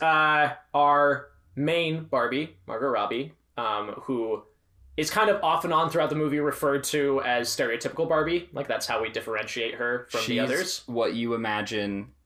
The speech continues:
Speaker 2: when you think of a Barbie. The
Speaker 1: Yeah.
Speaker 2: platonic ideal of a Barbie.
Speaker 1: So we meet her and she goes about her day, and it's, I would love to hear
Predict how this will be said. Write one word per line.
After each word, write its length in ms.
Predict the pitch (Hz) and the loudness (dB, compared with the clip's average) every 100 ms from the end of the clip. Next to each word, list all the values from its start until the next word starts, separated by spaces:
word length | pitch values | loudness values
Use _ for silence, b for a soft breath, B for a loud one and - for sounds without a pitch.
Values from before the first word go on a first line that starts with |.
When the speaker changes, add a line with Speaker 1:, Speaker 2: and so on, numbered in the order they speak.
| _ - | _ -8
Speaker 2:
when 140 | 104 | -4
you 80 | 101 | -4
think 220 | 101 95 | -6 -8
of 80 | 95 | -6
a 40 | 98 | -6
Barbie. 400 | 90 50 50 - _ - | -6 -6 -12 -20 _ -8
The 80 | |
Speaker 1:
Yeah. 60 | 101 | -6
Speaker 2:
platonic 520 | 110 - 117 110 113 | -6 -4 -2 -2 -2
ideal 460 | 117 110 107 98 92 | -4 -4 -4 -2 -4
of 120 | 101 | -6
a 60 | 98 | -4
Barbie. 440 | 98 92 - - _ _ _ _ _ _ _ 117 95 - _ - B B B B - | -2 -4 -8 -18 _ _ _ _ _ _ _ -10 -10 -12 _ -18 B B B B -4
Speaker 1:
So 540 | - 175 156 147 143 - | 2 4 6 4 2 0
we 120 | 147 | 0
meet 160 | 156 165 | 0 0
her 240 | 151 147 | 0 0
and 100 | 135 | 0
she 120 | 135 | 0
goes 180 | 131 131 | 0 2
about 220 | 127 131 | 0 0
her 100 | 131 | -2
day, 480 | 127 113 110 113 104 _ | 0 -2 -2 -4 -10 _
and 480 | 117 110 107 107 110 - | -4 -2 -4 -6 -10 -2
it's, 540 | 151 143 - - - - _ _ _ _ _ _ _ _ _ _ - | 0 0 -2 -2 -6 -12 _ _ _ _ _ _ _ _ _ _ 0
I 80 | 190 | 2
would 120 | 190 | 4
love 280 | 202 226 226 | 6 6 4
to 80 | 196 | -2
hear 580 | - 180 175 170 147 | 0 4 4 4 2